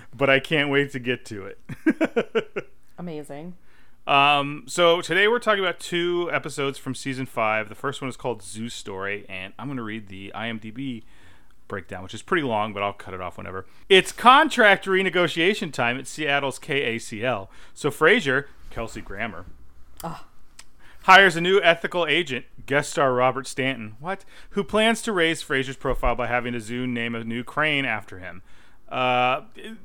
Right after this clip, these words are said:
Speaker 1: this is too long. First, basically what happens is B B comes back.
Speaker 2: Y-, yes.
Speaker 1: I was gonna say, not only does B B come back, it, it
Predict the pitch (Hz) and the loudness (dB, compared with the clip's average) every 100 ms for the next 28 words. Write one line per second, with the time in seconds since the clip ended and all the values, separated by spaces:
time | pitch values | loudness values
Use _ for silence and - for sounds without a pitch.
0 | - 220 - 170 - 123 95 101 - 247 | -10 -10 -8 -10 -6 -6 -6 -10 0 4
1 | 254 - 240 262 240 220 185 156 139 143 | 4 4 4 4 2 2 4 6 6 4
2 | 139 127 127 117 - - - - - 139 | 0 0 -2 -4 -14 -18 -18 -16 -18 -16
3 | 117 170 165 147 131 127 113 101 95 - | -4 0 0 0 -2 -4 -4 -10 -10 -12
4 | - - - - - 277 240 - 190 - | -16 -16 -16 -18 -16 -16 -16 -14 -14 -4
5 | 220 156 - - - - - - 233 233 | 2 4 2 -2 -6 -8 0 6 8 8
6 | 240 214 208 220 208 160 208 196 - 160 | 6 8 8 6 4 2 -2 -2 -2 2
7 | 254 262 190 - - - - - - - | 6 8 6 0 -14 -6 -4 -4 -6 -16
8 | - - - 185 190 | -16 -16 -4 0 0